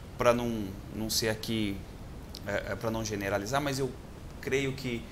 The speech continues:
a grande maioria do, dos mortais busca aí a felicidade. Eu gostaria de saber, Hélio,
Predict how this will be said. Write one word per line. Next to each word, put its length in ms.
a 80
grande 240
maioria 440
do, 180
dos 220
mortais 460
busca 440
aí 300
a 140
felicidade. 840
Eu 100
gostaria 340
de 60
saber, 380
Hélio, 240